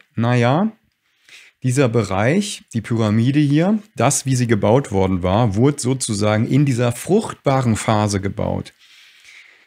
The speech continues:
Also nicht als die Besiedlung des Niltals und die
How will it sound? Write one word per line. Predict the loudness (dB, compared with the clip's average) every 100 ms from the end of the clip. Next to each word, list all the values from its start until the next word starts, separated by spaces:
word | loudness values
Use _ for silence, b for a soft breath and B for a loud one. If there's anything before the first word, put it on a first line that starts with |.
| B
Also | 0 4
nicht | 6 6 4 0 -4
als | 0 0 -2 -6 -8 _ _ -6
die | -2 0 0 0 -2 _ _ _ _ _ _ _ _ _ _ _
Besiedlung | -2 0 0 2 2
des | 2 2
Niltals | 6 6 6 4 4 4 2
und | -2 -4
die | -4 -4 -4